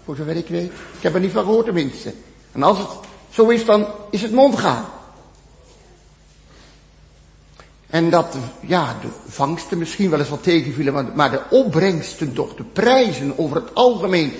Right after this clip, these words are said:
redelijk goed waren, voor zover ik dat heb nagegaan, want daar kijk ik iedere week namelijk even naar.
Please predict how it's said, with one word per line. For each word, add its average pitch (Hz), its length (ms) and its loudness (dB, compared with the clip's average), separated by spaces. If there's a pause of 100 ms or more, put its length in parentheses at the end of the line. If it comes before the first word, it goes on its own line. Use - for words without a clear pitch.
(140)
redelijk 185 680 6
goed 240 200 0
waren, 226 300 6
voor 208 140 2
zover 208 340 6 (220)
ik 220 200 2
dat 214 160 4
heb 208 160 0
nagegaan, 208 680 8
want 202 140 4
daar 220 100 4
kijk 233 220 4
ik 226 120 -6
iedere 254 240 -2
week 247 220 6
namelijk 135 340 0
even 131 240 -2
naar. 127 200 -6